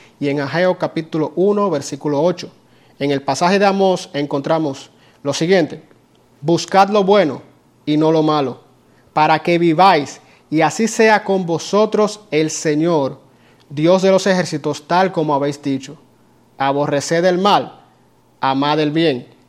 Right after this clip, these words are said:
y estableced la justicia en la puerta.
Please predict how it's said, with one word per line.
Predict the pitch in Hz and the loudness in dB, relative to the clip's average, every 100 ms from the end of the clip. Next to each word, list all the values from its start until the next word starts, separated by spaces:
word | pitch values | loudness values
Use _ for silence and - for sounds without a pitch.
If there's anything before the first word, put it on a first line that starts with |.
| _ | _
y | 151 | -2
estableced | 156 - 156 151 156 - 185 196 180 | -2 0 -2 0 -2 -2 0 0 0
la | 170 | -2
justicia | 160 147 - 185 165 143 131 | -2 -6 -2 -2 -2 -6 -8
en | - 131 | -6 -6
la | 127 - | -6 -6
puerta. | 135 123 - | -6 -6 -12